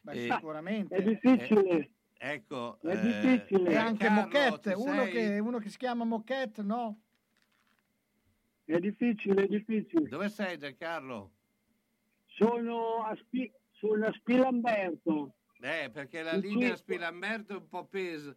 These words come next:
Speaker 2: eh, spostati un
Speaker 3: Eh,
Speaker 2: attimo.
Speaker 3: esatto. Sono qua oggi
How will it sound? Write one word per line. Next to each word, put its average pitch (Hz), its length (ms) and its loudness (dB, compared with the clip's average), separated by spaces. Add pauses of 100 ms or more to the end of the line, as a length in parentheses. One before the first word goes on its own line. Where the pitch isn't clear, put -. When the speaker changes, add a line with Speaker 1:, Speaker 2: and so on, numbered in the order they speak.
(140)
Speaker 2:
eh, 131 260 -10 (360)
spostati 214 680 -6
un 196 60 2
Speaker 3:
Eh, - 60 2
Speaker 2:
attimo. 220 640 0
Speaker 3:
esatto. - 80 -18 (1080)
Sono 208 300 2
qua 240 520 -2
oggi 240 560 2